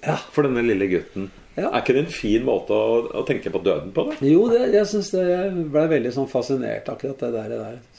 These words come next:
Speaker 1: Det
Speaker 2: Ja.
Speaker 1: var jo bakgrunnen for, eh, for å skrive den boka, da.
Speaker 2: Ja.
Speaker 1: Mm.
Speaker 2: Ja, nå har vi snakket om døden i denne podden her, og jeg føler at nå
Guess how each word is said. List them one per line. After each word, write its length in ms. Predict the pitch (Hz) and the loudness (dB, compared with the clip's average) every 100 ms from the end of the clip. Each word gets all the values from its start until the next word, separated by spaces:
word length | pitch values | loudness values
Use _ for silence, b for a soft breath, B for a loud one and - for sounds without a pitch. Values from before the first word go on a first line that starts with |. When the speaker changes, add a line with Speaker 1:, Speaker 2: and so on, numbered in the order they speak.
| _ _ | _ _
Speaker 1:
Det 100 | - 123 | -4 0
Speaker 2:
Ja. 40 | |
Speaker 1:
var 40 | 165 | 0
jo 60 | 131 | 2
bakgrunnen 540 | 135 - 120 107 113 | 0 0 -4 -6 -6
for, 140 | - 120 | -4 -2
eh, 380 | 120 120 117 113 104 _ _ _ _ | -2 -2 -4 -8 -14 _ _ _ _
for 80 | - | -6
å 80 | 127 | -4
skrive 240 | - 123 | 2 2
den 120 | 123 | 2
boka, 260 | 113 110 151 | -4 -2 0
da. 80 | - - - - | -2 -8 -20 -8
Speaker 2:
Ja. 240 | 120 202 202 - | 0 0 0 -6
Speaker 1:
Mm. 400 | 208 160 113 135 - _ _ - - | -4 -2 -4 -8 -16 _ _ -20 0
Speaker 2:
Ja, 120 | 165 180 | 2 2
nå 220 | 175 156 151 | 0 0 2
har 140 | 123 | 4
vi 340 | 127 127 131 | 4 4 2
snakket 500 | 127 - 120 - 95 | 2 -2 -2 0 0
om 420 | 98 98 101 - 85 | 0 -2 -4 -8 -2
døden 460 | 101 85 82 113 - | 2 2 0 -4 -2
i 80 | 110 | -2
denne 220 | 98 92 | -2 -2
podden 320 | - 78 92 107 | -2 -4 -2 -2
her, 280 | 131 180 | -2 0
og 340 | - 127 131 - | 0 0 0 -4
jeg 320 | - 80 135 | -4 -2 -2
føler 260 | - 104 78 | 0 -2 -2
at 100 | - | -4
nå 340 | 85 95 95 | -6 -6 -8